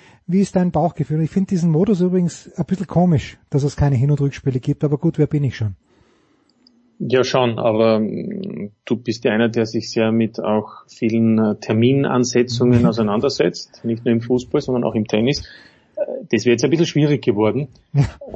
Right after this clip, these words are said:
Speaker 2: mit Ende August, Anfang September eine Qualif-, Qualifikation zu starten wie bisher, die ja sonst immer schon, äh, begonnen hat, Ende Juni und über den ganzen Juli und den ganzen August gelaufen ist.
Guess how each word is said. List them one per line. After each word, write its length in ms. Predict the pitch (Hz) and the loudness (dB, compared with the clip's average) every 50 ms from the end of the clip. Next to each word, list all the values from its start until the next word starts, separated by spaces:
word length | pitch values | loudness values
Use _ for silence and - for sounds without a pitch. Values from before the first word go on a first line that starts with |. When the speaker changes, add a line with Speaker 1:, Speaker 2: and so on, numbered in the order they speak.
| - - 139 143 | -16 -12 -8 -2
Speaker 2:
mit 300 | 127 120 127 123 127 113 | 2 2 2 2 2 0
Ende 240 | 120 123 127 135 | 0 2 2 2
August, 240 | 127 - 131 127 131 135 | 2 2 0 -2 -2 -2
Anfang 220 | 123 123 139 120 | -2 0 -2 -2
September 1000 | - - 131 127 - 120 113 117 123 123 131 127 127 127 127 127 127 127 113 - | 0 0 -2 0 0 -2 -2 -2 -2 -2 -2 -2 0 0 0 0 -2 -2 -4 -4
eine 200 | - 123 120 117 | -4 -2 -2 -4
Qualif-, 580 | 117 - - 104 98 110 117 123 120 120 - - | -4 -4 -4 -2 0 2 2 2 0 -2 -6 -6
Qualifikation 720 | - 135 123 123 120 131 123 - 135 - - 123 120 123 | -2 2 2 2 2 0 0 -2 -2 -2 0 0 0 0
zu 140 | 123 - 135 | 0 -2 -4
starten 480 | - - 120 110 117 - - 120 107 | 0 2 2 2 2 2 -2 -6 -4
wie 80 | 110 113 | -4 -4
bisher, 480 | 120 - 139 160 - - - 131 127 120 | -4 -4 -8 -8 -8 -2 0 0 0 2
die 140 | 113 123 120 | 2 0 0
ja 80 | 123 | 0
sonst 280 | 117 120 123 123 123 - | 2 0 -2 -4 -4 -4
immer 200 | 131 123 123 117 | -2 -2 -2 -2
schon, 320 | 117 - 120 120 120 117 | -2 -2 -2 0 0 0
äh, 160 | 120 - - 117 | -2 -2 -4 -2
begonnen 460 | 123 120 - - 110 117 127 120 113 | -2 -2 -2 0 -2 -2 0 0 0
hat, 200 | 123 127 127 - | 0 -2 -2 -4
Ende 280 | - - 123 123 120 117 | -2 0 0 2 2 2
Juni 420 | 104 110 110 120 135 147 156 139 | 2 2 2 2 2 2 0 0
und 220 | 135 139 127 120 127 | 0 0 -2 0 0
über 100 | 127 120 | 0 2
den 140 | 123 120 | 2 2
ganzen 240 | 120 120 113 113 120 | 2 0 0 2 2
Juli 220 | 113 117 120 127 127 | 4 4 4 4 4
und 40 | |
den 100 | 120 117 | 2 2
ganzen 220 | 110 123 113 113 123 | 0 0 -2 0 0
August 320 | 110 - - 135 - - | -2 0 0 -4 -4 -2
gelaufen 380 | - 117 104 101 101 101 - 120 | -2 2 2 2 2 2 0 -2
ist. 140 | 131 127 | -2 -2